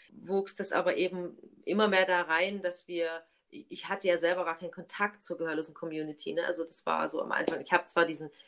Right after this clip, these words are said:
gleich am Anfang auch diesen Chor vom B B W angefragt, aber die hatten damals keine Zeit, bei uns mitzuwirken. Das war so der Kontakt, wo ich gedacht habe, okay, dann,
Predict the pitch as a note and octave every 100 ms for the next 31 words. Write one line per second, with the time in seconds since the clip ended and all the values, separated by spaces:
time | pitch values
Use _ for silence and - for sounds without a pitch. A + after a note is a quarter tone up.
0 | _ - F#3 E3+ F3 E3 D#3 B3 B3 G3+
1 | F#3+ F3 F3 E3+ E3 - G3+ A#3 C4 A#3+
2 | A3 A3+ A3 G#3+ G#3+ - G3+ G3+ - F#3
3 | F#3 F#3 F3 F3 F3+ F3+ E3+ E3+ E3 E3
4 | - - - E3+ D#3+ D#3+ - - - -
5 | G3+ A#3+ C4 - - - F#3 E3 F#3 -
6 | B3 B3 B3 A3+ G#3+ B3 B3 G#3 G3 E3+
7 | F#3 F#3+ F3 F#3 F3+ - G3 F#3+ G3+ G#3
8 | F#3+ G3 - F3+ - F3 - G#3 F#3+ F3+